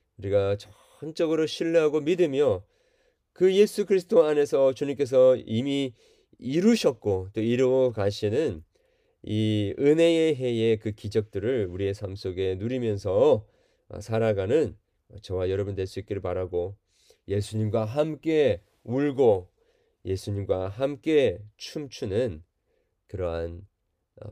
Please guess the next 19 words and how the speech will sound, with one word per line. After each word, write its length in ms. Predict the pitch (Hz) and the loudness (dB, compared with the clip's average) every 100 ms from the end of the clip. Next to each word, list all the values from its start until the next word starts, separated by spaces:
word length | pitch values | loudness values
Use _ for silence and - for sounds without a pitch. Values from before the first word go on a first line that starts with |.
| - | -6
복된 460 | 117 113 143 127 107 | -6 -4 -2 0 -2
주님의 420 | 117 107 95 98 | -4 -4 -4 -6
제자들 540 | 95 85 90 82 80 - _ _ _ - | -6 -6 -6 -8 -12 -16 _ _ _ -14
되기를 420 | 87 82 82 82 | -10 -8 -10 -10
주님의 300 | 104 95 90 | -8 -6 -4
이름으로 600 | 85 80 82 131 180 107 _ | -6 -6 -4 -4 -4 -14 _
축원합니다. 800 | - 90 87 80 80 85 82 82 _ _ _ _ _ | -18 -14 -12 -14 -16 -16 -16 -18 _ _ _ _ _
기도하겠습니다. 920 | - 90 85 85 - 82 85 98 156 - _ _ _ _ _ - | -10 -6 -6 -8 -14 -10 -6 -4 -6 -8 _ _ _ _ _ -6
하나님 340 | 120 123 120 | -2 0 2
아버지, 720 | 113 107 107 101 104 101 101 101 | 2 2 0 0 0 0 -2 -6
감사함을 880 | 110 101 107 107 101 101 107 143 175 | -6 -6 -2 0 0 2 2 0 -4
드립니다. 760 | 113 95 98 110 104 90 87 85 - _ _ _ _ _ _ _ _ _ _ | -6 -6 -6 -8 -6 -6 -8 -12 -20 _ _ _ _ _ _ _ _ _ _
그토록 640 | - 113 131 123 120 117 _ _ _ | -10 -2 4 8 8 6 _ _ _
주님의 340 | - 131 131 | -6 -2 2
말씀을 520 | 131 117 113 - 120 120 | 2 2 0 -4 -4 -6
잘 340 | - - 135 | -10 -14 -4
알았던 380 | 135 131 131 127 | -2 0 0 -2
세례 340 | 117 135 135 | -4 -4 -2
요한도, 760 | 123 113 104 90 92 90 85 | 0 0 -2 -2 -2 -2 -4